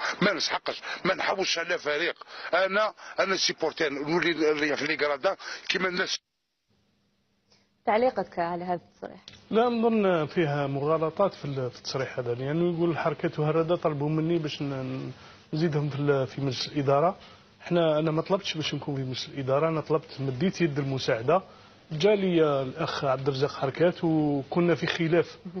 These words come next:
Speaker 3: كبير و-، وتفاهمنا نصفيو النية ونصفيو القلوب ونحاولوا نديروا اليد في اليد ننقذوا الفريق، وفي الصيف نعاودوا نتهاوشوا كيف كيف. وشنية المقترحات اللي مديناها؟ مدينا انه السيد سمير بوردين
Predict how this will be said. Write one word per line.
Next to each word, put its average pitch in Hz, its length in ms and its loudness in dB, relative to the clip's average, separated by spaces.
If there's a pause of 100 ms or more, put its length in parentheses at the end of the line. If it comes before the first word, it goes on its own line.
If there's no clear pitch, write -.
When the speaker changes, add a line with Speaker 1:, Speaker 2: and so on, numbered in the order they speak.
(140)
Speaker 3:
كبير 156 340 4
و-، 135 240 -2 (840)
وتفاهمنا 180 600 2
نصفيو 156 680 2
النية 139 380 0
ونصفيو 156 500 0
القلوب 147 360 2 (460)
ونحاولوا 180 520 4
نديروا 165 300 2
اليد 156 180 0
في - 120 -10
اليد 147 340 -2
ننقذوا 151 420 0
الفريق، 151 480 4
وفي 214 120 0
الصيف 262 360 -2
نعاودوا 240 320 -2
نتهاوشوا 220 400 -2
كيف 180 180 -12
كيف. 170 200 -10 (720)
وشنية 233 400 2
المقترحات 190 800 0
اللي 156 100 -2
مديناها؟ 127 480 -2
مدينا 247 400 0
انه 226 480 4
السيد 185 360 -4
سمير 185 280 2
بوردين 156 440 -2